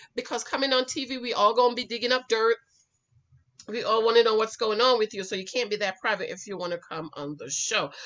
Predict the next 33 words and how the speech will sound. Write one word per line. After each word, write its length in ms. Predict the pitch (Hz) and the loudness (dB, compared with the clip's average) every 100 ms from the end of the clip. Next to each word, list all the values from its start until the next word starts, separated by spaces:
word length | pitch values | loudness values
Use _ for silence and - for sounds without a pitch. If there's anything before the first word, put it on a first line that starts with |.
| - | -14
Why 260 | 180 202 208 | 0 4 4
did 140 | 220 | 0
you 80 | 208 | -8
do 120 | 196 | -6
Married 260 | 190 190 180 | -2 -2 -2
at 100 | 180 | -6
First 220 | 185 175 | -10 -8
Sight 200 | 175 - | -6 -8
if 120 | 165 | -8
you're 100 | 160 | -10
such 220 | - 156 | -10 -12
a 60 | 160 | -12
private 380 | - 147 143 - | -14 -14 -14 -18
person? 300 | 107 - - _ _ _ _ _ _ _ _ _ _ _ _ _ _ _ _ _ _ _ _ - - | -18 -18 -20 _ _ _ _ _ _ _ _ _ _ _ _ _ _ _ _ _ _ _ _ -14 -10
I'm 120 | 185 | -2
not 160 | 190 196 | 0 0
drinking 240 | 208 196 | -4 -8
coffee 280 | 233 208 220 | -8 -8 -8
today. 260 | 233 208 165 | -10 -8 -6
I'm 100 | 185 | -8
drinking 280 | 185 190 190 | -10 -12 -12
oatmeal 380 | 196 - 180 180 | -10 -8 -10 -10
from 220 | - 185 | -12 -10
Mendy, 380 | 175 165 151 160 _ _ _ _ _ | -10 -10 -14 -18 _ _ _ _ _
and 100 | 175 | -14
I'll 100 | 170 | -12
tell 160 | 180 185 | -12 -12
you 120 | 175 | -12
why 260 | 170 160 170 _ _ _ | -12 -12 -14 _ _ _
in 140 | 180 | -16
a 20 | 175 | -14
few 180 | 175 | -14
minutes. 500 | 175 160 156 160 - | -12 -12 -14 -18 -20